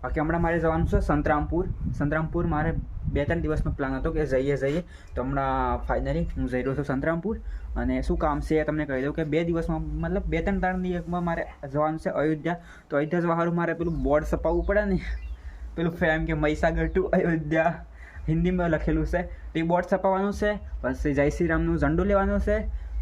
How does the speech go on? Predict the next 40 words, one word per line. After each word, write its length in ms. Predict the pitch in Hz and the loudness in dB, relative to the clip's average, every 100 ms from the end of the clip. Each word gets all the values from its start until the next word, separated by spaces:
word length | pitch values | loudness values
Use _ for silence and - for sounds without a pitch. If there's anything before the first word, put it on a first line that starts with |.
| - | -2
અને 360 | 123 131 139 | 0 0 0
પછી 540 | 139 139 135 151 151 156 | 0 -2 0 0 2 2
બીજું 220 | 165 185 | 2 2
બે 80 | 165 | 2
ત્રણ 160 | 165 | 2
કામ 200 | 160 147 | 2 2
છે 60 | 151 | 2
અને 280 | 151 143 139 | 2 2 2
એ 60 | |
સસમા 340 | 147 160 - 165 | 2 2 2 2
લેવાના 300 | 147 139 135 | 2 2 0
છે, 140 | 156 | 0
મારા 200 | 151 147 | 0 2
નંબર 340 | 139 135 139 135 | 0 4 4 4
આવી 120 | 143 | 2
ગયા 140 | 156 | 0
છે 100 | 160 | 0
ને 100 | 175 | -2
સસમા, 320 | 165 139 156 | 0 -2 -2
અને 460 | 180 - - 120 123 | -4 -6 -8 -4 -4
થોડા 360 | 123 127 147 170 - | -2 -2 -2 -4 -4
પૈસા 260 | 151 165 | -2 0
પણ 140 | 160 160 | 0 0
ઉપાડવાના 400 | 147 147 147 147 | 0 -2 -2 -2
છે. 220 | 143 170 - - - | -2 -6 -8 -16 -4
એના 180 | 131 151 | -2 0
માટે 200 | 151 139 | 0 0
આપણે 200 | 139 139 | 2 2
જઈએ 280 | 131 131 | 2 2
છીએ 120 | 139 175 | 0 0
સંતરામપુર. 580 | 226 208 220 196 214 220 - - - | 0 2 2 2 0 -2 -8 -12 -4
તો 240 | 131 139 | -4 0
ચાલો, 200 | 190 214 | 0 2
બ્લોગમાં 380 | 185 165 160 170 | 4 2 2 0
કન્ટિન્યુ 360 | 170 165 175 185 | 0 0 0 2
રહે, 160 | 214 | 2
પણ 160 | 233 196 | 2 0
પૈસા, 460 | - 160 151 196 196 180 - - - - - | 0 0 2 2 4 4 2 4 6 6 6
બધું 220 | 156 202 | 4 4
કામ 260 | 214 202 | 6 4